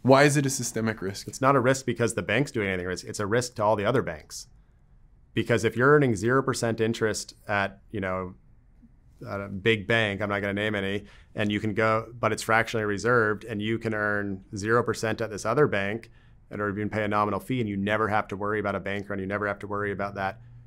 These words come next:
Speaker 2: you're gonna move your deposits over. As soon as deposits flee from one bank, that bank goes insolvent, and you create the whole system. I mean, it's, it's a house of cards, and so they have to keep the charade going. Bitcoin provides that off-ramp where you say, "I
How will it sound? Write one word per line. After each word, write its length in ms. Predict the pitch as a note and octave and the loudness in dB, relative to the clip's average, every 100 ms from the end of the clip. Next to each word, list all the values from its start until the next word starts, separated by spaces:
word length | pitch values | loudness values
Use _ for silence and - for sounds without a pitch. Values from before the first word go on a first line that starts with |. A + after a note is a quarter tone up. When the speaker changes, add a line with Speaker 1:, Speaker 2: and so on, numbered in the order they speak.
| - | -20
Speaker 2:
you're 240 | - A2 G#2+ | -8 -2 0
gonna 140 | A2+ | 2
move 160 | G#2 G#2 | 0 0
your 120 | G2+ | -2
deposits 440 | G2 G2 F#2 - | -2 -2 -2 0
over. 180 | B2 G#2 | 2 2
As 100 | F2+ | -2
soon 100 | A2 | -2
as 100 | G2+ | -4
deposits 460 | G2 G2+ G#2 G2+ - | -4 0 0 0 -4
flee 160 | G#2+ | -4
from 140 | F#2+ G2 | -4 -2
one 200 | G#2+ A#2 | 0 2
bank, 360 | G2+ G2+ G2 | 0 -2 -4
that 180 | G#2 G#2 | -4 -2
bank 180 | G#2 G#2 | -4 -4
goes 140 | G2+ | -6
insolvent, 400 | G2 - F#2+ G2+ | -6 -4 -2 -2
and 80 | G2 | -6
you 80 | F#2 | -10
create 300 | - G2 G2+ - | -6 -8 -8 -10
the 80 | - | -8
whole 180 | G2+ A2 | -2 -2
system. 480 | - A#2+ A2 G#2+ G2 - - | -2 -4 -4 -6 -8 -10 -4
I 60 | |
mean, 100 | B2+ | 0
it's, 120 | B2 - | 0 2
it's 200 | C3+ C#3+ | 2 2
a 60 | |
house 240 | B2 D#3 C#3+ | 4 4 4
of 100 | - | 2
cards, 360 | B2+ A#2 E2+ | 6 6 4
and 100 | F#2 | -6
so 120 | G2+ | -4
they 80 | A2 | -4
have 240 | G2+ B2 G#2 | 0 0 0
to 80 | |
keep 240 | B2+ A#2+ G#2 | -4 -6 -6
the 80 | G#2 | -6
charade 340 | G#2 G2+ G2 | -4 -4 -4
going. 440 | G2+ A2+ G2 F2+ - - - - - - - - - | -4 -2 -2 -6 -10 -16 -16 -16 -18 -16 -16 -14 0
Bitcoin 420 | B2 B2 C3 B2 | 0 2 0 0
provides 400 | A2+ G2+ G#2 G#2 | 0 0 0 -2
that 120 | G2 | -2
off-ramp 420 | G2 A2 F2+ E2 | 0 0 -2 -10
where 80 | F2+ | -10
you 60 | F2+ | -12
say, 120 | - | -10
"I 260 | - B2+ | -8 -8